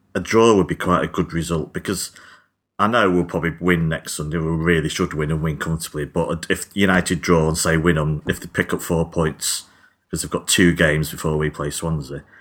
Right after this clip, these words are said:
then we'd only need the draw next Sunday, which would make it a more relaxing experience. So,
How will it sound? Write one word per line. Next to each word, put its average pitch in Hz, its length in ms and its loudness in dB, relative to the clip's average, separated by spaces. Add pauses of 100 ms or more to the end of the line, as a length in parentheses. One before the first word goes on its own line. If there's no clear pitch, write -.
(160)
then 98 100 -2
we'd 101 120 2
only 98 180 2
need 90 160 2
the 85 60 -2
draw 82 300 0
next 71 280 -8
Sunday, 73 260 -4
which 71 220 -6
would 82 120 -4
make 73 320 -4
it 73 140 -2 (720)
a 90 40 2
more 85 220 8
relaxing 76 540 0
experience. 71 760 -2
So, 69 320 -2